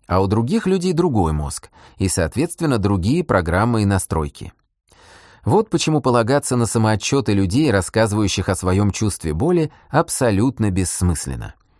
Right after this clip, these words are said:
Мы просто не сможем эти данные корректно интерпретировать. Так что в научных лабораториях используются разные хитрые приёмы, чтобы узнать, какова болевая чувствительность человека на самом деле.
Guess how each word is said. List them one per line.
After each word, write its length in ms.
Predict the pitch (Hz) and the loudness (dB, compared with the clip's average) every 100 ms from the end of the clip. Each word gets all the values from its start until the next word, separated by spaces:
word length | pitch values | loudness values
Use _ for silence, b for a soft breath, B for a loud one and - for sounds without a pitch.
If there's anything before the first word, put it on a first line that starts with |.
| _ | _
Мы 140 | 82 82 | -6 -2
просто 320 | 104 123 123 | 0 0 0
не 160 | 113 | 0
сможем 460 | 95 101 135 139 117 | 0 0 0 0 0
эти 160 | 101 87 | -2 -2
данные 500 | 85 131 143 127 107 | 0 0 0 0 -2
корректно 640 | 98 85 120 - 113 104 - | -2 0 -2 -2 -2 -2 0
интерпретировать. 1000 | 107 104 - 107 101 - 71 58 - - _ _ _ B B B B B B | 0 0 -2 -4 -2 -4 -6 -10 -16 -20 _ _ _ B B B B B B
Так 160 | - 98 | -4 -2
что 200 | - 110 | 0 0
в 60 | 98 | 2
научных 500 | 107 120 - 110 101 | 2 0 0 -2 0
лабораториях 800 | 98 90 87 175 185 170 - b b b b | 0 0 0 2 2 2 0 b b b b
используются 760 | 131 - 220 208 180 180 151 | -4 0 0 2 0 0 0
разные 440 | 131 165 160 156 131 | 2 2 2 0 0
хитрые 400 | 156 143 135 131 | 0 0 0 2
приёмы, 500 | 123 123 139 87 71 | 2 2 2 2 -2
чтобы 260 | - 85 | -2 -2
узнать, 440 | 87 73 113 139 - b b | -2 0 -2 -2 -8 b b
какова 500 | - 135 120 107 151 | -4 0 0 2 2
болевая 460 | 151 113 101 117 104 | 2 2 2 2 0
чувствительность 720 | - 92 - 127 110 98 90 | -2 -6 -2 -2 0 0 0
человека 520 | - 78 82 160 147 | -2 0 0 0 0
на 120 | 135 | 0
самом 460 | - - 98 98 90 | 0 0 0 2 0
деле. 340 | 76 69 60 | -2 -6 -12